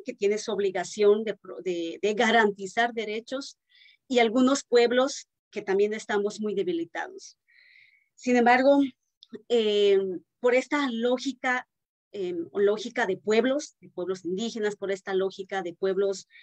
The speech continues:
este, en pueblos mayas, pueblos tojolabales, en pueblo, este, en Totonaco, náhuatl, por esta lógica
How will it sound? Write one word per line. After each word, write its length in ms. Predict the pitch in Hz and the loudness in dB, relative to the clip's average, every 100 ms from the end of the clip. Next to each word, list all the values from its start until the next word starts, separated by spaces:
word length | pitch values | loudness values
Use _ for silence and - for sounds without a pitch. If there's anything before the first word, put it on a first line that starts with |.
| - - _ | -20 -20 _
este, 340 | 185 175 - | -6 -6 -2
en 100 | 180 | -2
pueblos 320 | 190 185 185 196 | 0 0 0 2
mayas, 500 | 214 220 208 190 - | 2 2 0 -2 -4
pueblos 300 | 165 190 - | -4 -4 -8
tojolabales, 920 | 165 170 165 196 208 202 196 190 _ _ _ _ | -14 -10 -4 0 2 4 4 2 _ _ _ _
en 340 | 226 202 196 190 | 0 4 4 0
pueblo, 520 | - 208 214 208 202 196 - - _ _ _ _ _ _ - | -6 -4 0 4 4 2 -6 -12 _ _ _ _ _ _ -10
este, 380 | 202 185 - 185 | -8 -8 -6 -6
en 80 | 175 | -4
Totonaco, 840 | 190 185 196 240 233 - 202 - - - - _ _ _ - | -6 -2 2 2 2 -2 -6 -6 -18 -20 -20 _ _ _ -8
náhuatl, 640 | 220 240 247 240 220 196 - - | 0 4 6 6 4 0 -8 -8
por 140 | - 240 | 2 2
esta 260 | 254 285 | 4 2
lógica 540 | 254 254 262 269 - | 4 2 2 -4 -4